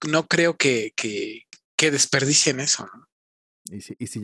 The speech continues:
Speaker 1: tal
Speaker 2: llegase
Speaker 1: vez nos están engañando, nos están engañando de alguna forma, no sé.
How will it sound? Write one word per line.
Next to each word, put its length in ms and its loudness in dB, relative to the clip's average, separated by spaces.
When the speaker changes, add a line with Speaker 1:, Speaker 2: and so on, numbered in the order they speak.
Speaker 1:
tal 20 4
Speaker 2:
llegase 220 4
Speaker 1:
vez 120 2
nos 160 4
están 300 4
engañando, 680 4
nos 140 4
están 180 2
engañando 360 4
de 60 4
alguna 260 2
forma, 420 0
no 160 2
sé. 320 0